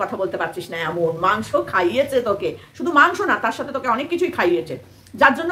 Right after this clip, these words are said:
কোনো কিছুই তুই বলতে আর পারছিস না, বুঝেছিস তো? তা আসিস না, একটু আমাদের বাড়িগুলো ঘুরে যাস, আমাদের কাছ থেকে একটু খেয়ে যাস, তাহলে আর আমাদের নিয়েও বলবি না, তাই না? তুই তো খেলেই মুখটা বন্ধ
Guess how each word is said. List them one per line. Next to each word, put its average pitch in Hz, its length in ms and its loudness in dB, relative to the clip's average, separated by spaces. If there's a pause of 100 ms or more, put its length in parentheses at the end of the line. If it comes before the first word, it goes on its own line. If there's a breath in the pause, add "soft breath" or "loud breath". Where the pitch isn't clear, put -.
কোনো 277 160 0
কিছুই 320 220 0
তুই 294 160 -4
বলতে 208 240 0
আর 220 120 0
পারছিস 170 340 -6
না, 165 120 -4
বুঝেছিস 359 340 -2
তো? 156 60 -2 (260 loud breath)
তা - 60 2 (100)
আসিস 403 260 0
না, 165 40 -2 (600)
একটু 233 180 -4
আমাদের 254 180 4
বাড়িগুলো 320 240 2 (120)
ঘুরে 311 200 0
যাস, 233 160 2 (440)
আমাদের 269 220 4
কাছ 311 100 0
থেকে 339 140 -2
একটু 403 160 -4
খেয়ে 349 240 2
যাস, 254 140 2 (100)
তাহলে 302 200 2
আর 330 100 6
আমাদের 320 220 -2
নিয়েও 349 220 0
বলবি 294 240 0
না, 302 40 0 (360)
তাই 339 200 4
না? - 60 4 (260)
তুই - 140 -14
তো 370 40 -4 (100)
খেলেই 370 320 4
মুখটা - 260 2
বন্ধ 247 120 2